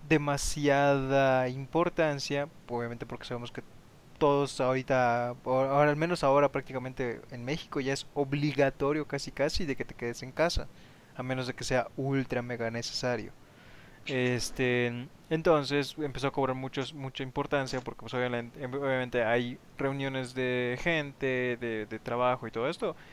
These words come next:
y, pues, cobró demasiada importancia. Pero lo que creo que nadie esperaba es que Zoom tenía así un buen de problemas de privacidad, eh,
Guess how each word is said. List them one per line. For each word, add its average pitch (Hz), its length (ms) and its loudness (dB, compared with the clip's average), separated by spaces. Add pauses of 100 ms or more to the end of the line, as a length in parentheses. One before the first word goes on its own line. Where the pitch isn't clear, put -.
(400)
y, 123 320 -6
pues, - 160 -10
cobró 143 200 4
demasiada 139 340 0
importancia. 143 540 -2 (440)
Pero 185 640 8 (760)
lo 160 160 8
que 151 160 2 (440)
creo 175 140 4
que 170 80 2
nadie 151 200 4
esperaba 135 760 4
es 131 220 -2
que 123 420 0
Zoom 151 340 -2
tenía 139 300 -6
así 143 320 -2
un 151 400 -4
buen 147 300 0
de 151 60 2
problemas 123 540 -2
de 117 80 -4
privacidad, 120 840 -2 (460)
eh, 117 640 -2